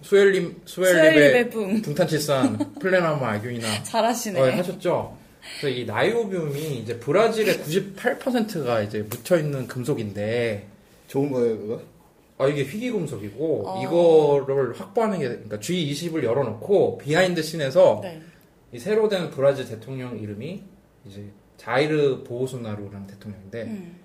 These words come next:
Speaker 1: 이 사람이 좋아하는 사람이 트럼프예요. 트럼프처럼
Speaker 2: 아.
Speaker 1: 되고 싶다. 아베도 지금 좀 트럼프 좀 따라하잖아요.
Speaker 2: 아.
Speaker 3: 그 우리 영국도 지금 보리스
Speaker 1: 네.
Speaker 3: 존슨이라고.
Speaker 1: 네.
Speaker 2: 아.
Speaker 3: 영국의 트럼프.
Speaker 1: 네.
Speaker 3: 트럼프 전성시대네요.
Speaker 1: 네. 그래서 이 나이오비움이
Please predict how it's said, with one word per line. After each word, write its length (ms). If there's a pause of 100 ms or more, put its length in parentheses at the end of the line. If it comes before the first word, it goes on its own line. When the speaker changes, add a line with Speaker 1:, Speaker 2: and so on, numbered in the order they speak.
(120)
Speaker 1:
이 60
사람이 400
좋아하는 340
사람이 200
트럼프예요. 400 (220)
트럼프처럼 440
Speaker 2:
아. 100
Speaker 1:
되고 40
싶다. 200 (420)
아베도 460
지금 160
좀 100
트럼프 420
좀 120
따라하잖아요. 540
Speaker 2:
아. 440 (260)
Speaker 3:
그 60
우리 180
영국도 400
지금 380 (220)
보리스 360
Speaker 1:
네. 60
Speaker 3:
존슨이라고. 720
Speaker 1:
네. 240
Speaker 2:
아. 380
Speaker 3:
영국의 360
트럼프. 580 (100)
Speaker 1:
네. 480
Speaker 3:
트럼프 240
전성시대네요. 640 (100)
Speaker 1:
네. 320
그래서 200 (840)
이 140
나이오비움이 960